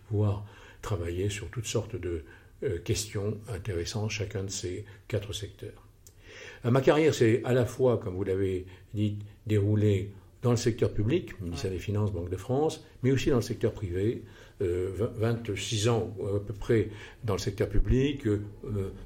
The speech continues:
Speaker 1: plus de vingt ans maintenant dans le secteur privé, soit chez Deloitte, soit également, euh, depuis maintenant une dizaine d'années, en tant que conseil indépendant et membre indépendant d'un certain nombre de,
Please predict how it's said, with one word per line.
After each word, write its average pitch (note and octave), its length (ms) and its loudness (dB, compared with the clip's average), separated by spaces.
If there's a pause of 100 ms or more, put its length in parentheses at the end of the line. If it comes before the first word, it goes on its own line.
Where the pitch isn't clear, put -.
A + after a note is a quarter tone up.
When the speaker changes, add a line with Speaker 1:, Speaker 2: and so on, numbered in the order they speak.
Speaker 1:
plus B2+ 120 0
de G2 60 -2
vingt G#2+ 240 2
ans A2 120 4
maintenant G2 300 -2
dans G2 60 0
le F#2+ 40 -2
secteur G#2 360 0
privé, A#2 580 2 (300)
soit A2+ 500 4
chez F#2+ 220 -4
Deloitte, G#2 600 0 (220)
soit B2+ 280 4
également, A2 640 2 (500)
euh, F#2+ 360 -2
depuis F#2+ 300 -6
maintenant F#2 340 -4
une F#2 160 -4
dizaine F#2 320 -4
d'années, A2 400 2 (380)
en G#2+ 100 2
tant A2+ 260 2
que F#2 300 -2 (340)
conseil A2 420 4
indépendant F#2+ 800 0 (300)
et A#2 80 4
membre B2+ 340 6
indépendant G#2+ 560 2
d'un B2 120 2
certain G#2 320 -2
nombre G#2+ 400 2
de, G2+ 220 0